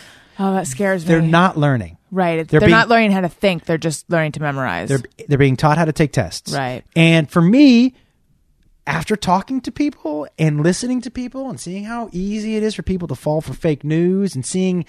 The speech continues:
Speaker 1: Mm-hmm.
Speaker 2: people aren't reading full articles, they're reading headlines,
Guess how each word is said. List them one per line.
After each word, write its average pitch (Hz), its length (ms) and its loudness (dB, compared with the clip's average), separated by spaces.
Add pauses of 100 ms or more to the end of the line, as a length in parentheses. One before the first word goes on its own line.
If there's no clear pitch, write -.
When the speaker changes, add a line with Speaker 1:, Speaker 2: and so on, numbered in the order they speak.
Speaker 1:
Mm-hmm. 180 220 -4
Speaker 2:
people 156 240 0
aren't 180 240 4
reading 185 360 2
full 185 220 2
articles, 175 480 2
they're 139 100 2
reading 160 280 2
headlines, 170 600 0